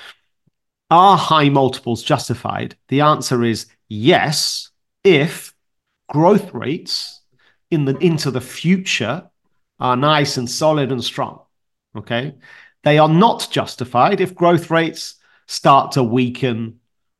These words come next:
or, you know, some kind of negative event happens, and then obviously those multiples aren't justified. So really a high multiple t-,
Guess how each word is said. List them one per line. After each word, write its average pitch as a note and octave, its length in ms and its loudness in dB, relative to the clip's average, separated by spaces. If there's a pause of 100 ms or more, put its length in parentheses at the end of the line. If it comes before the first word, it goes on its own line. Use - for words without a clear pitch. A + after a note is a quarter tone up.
or, A#2 120 -4
you B2 100 0
know, A2+ 140 -2
some B2 240 -6
kind B2 180 -4
of A#2 80 -6
negative B2 440 -6
event A#2+ 420 -4
happens, A2+ 520 -8
and B2+ 80 -4
then B2 120 -2
obviously B2 340 -4
those A#2+ 220 -4
multiples B2 440 -6
aren't F3+ 220 0
justified. - 600 -12
So A#2+ 320 0 (380)
really D3+ 260 4
a A#2+ 80 4
high F3+ 340 2
multiple D3+ 460 0
t-, - 100 -12